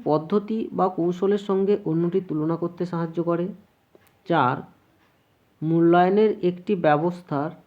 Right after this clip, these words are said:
ফলাফলের সঙ্গে অন্যটি তুলনা করতে। পাঁচ হচ্ছে একটি প্রতিষ্ঠানের কার্যাবলীর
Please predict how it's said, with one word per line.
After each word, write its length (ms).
ফলাফলের 580
সঙ্গে 260
অন্যটি 380
তুলনা 400
করতে। 360
পাঁচ 300
হচ্ছে 300
একটি 340
প্রতিষ্ঠানের 800
কার্যাবলীর 680